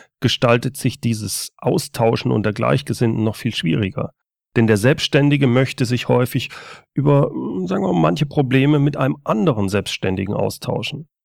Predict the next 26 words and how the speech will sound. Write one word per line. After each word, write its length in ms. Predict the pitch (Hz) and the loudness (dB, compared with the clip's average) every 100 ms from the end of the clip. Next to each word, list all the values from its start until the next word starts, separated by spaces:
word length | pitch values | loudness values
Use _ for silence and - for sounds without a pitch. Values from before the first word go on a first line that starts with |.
| _ | _
mit 220 | 117 - | -4 -4
einem 240 | - 127 139 | -4 -2 0
Gleichgesinnten 880 | 151 165 - 127 101 92 - 110 - _ _ _ - | 2 0 2 0 -2 -4 -6 -12 -12 _ _ _ -4
und 160 | - | 2
nicht, 320 | 151 147 - - _ _ _ - | 2 0 -6 -20 _ _ _ -4
ausschließlich 640 | 110 - - 120 - 98 | -4 -2 -2 -2 -2 -6
zumindest, 540 | - 98 98 127 - - _ _ | -4 -2 0 -2 -6 -14 _ _
mit 140 | 117 | -4
einem 180 | 113 110 | -2 -2
Angestellten. 800 | 120 127 104 - 104 - - - _ _ _ _ _ _ _ _ _ - | 0 -2 -2 -6 -8 -8 -14 -16 _ _ _ _ _ _ _ _ _ 0
Wie 60 | |
ich 100 | 147 | 2
bereits 300 | 143 175 185 | 4 2 2
in 80 | 170 | 2
Podcast 380 | 156 170 160 139 | 0 0 0 0
Folge 260 | - 143 127 | 2 2 2
siebenundsechzig 680 | 139 190 139 123 - 120 | 2 2 4 2 -2 -4
erwähnte, 720 | 113 104 117 143 151 - 123 - | -2 0 2 2 0 0 -2 -2
ist 160 | - - | -8 -6
der 160 | - | 0
Austausch 460 | 127 139 - 135 - | 0 0 -4 -6 -4
mit 220 | 120 - | -6 -2
anderen 500 | 104 98 101 107 117 | -2 0 0 -2 -2
sehr 180 | 131 131 | -2 -2
wichtig. 560 | 120 - 107 - - _ _ _ | -4 -6 -10 -12 -14 _ _ _
Deswegen 400 | 120 - 120 117 | -4 0 2 2